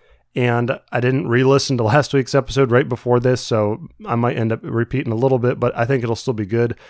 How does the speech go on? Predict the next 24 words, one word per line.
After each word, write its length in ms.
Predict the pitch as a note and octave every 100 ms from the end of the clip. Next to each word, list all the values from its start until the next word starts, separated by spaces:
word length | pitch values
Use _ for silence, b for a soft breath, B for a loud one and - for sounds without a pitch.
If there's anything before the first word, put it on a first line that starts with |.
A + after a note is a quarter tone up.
| B B
If 100 | A2+
you 80 | A#2
didn't 220 | C#3+ F3
listen 260 | D#3+ - D3
to 60 |
last 340 | C3+ C3 B2+ -
week's 240 | B2+ -
already, 560 | - A#2+ A2 B2+ C#3+ B2+
I 160 | -
encourage 420 | A2+ G#2+ B2 B2 A2
you 120 | A2
to 80 | G#2
go 120 | G#2+
back 300 | G#2 A2 -
and 180 | - G#2
catch 300 | - A#2 -
that 260 | A#2+ B2 A#2+
because 400 | A2+ A#2 A2 G#2+
these 280 | A#2+ A#2
are 220 | A2 B2 D3
all 220 | C3+ C3
going 260 | B2+ B2
to 80 | A2+
be 300 | G#2 A2 G#2+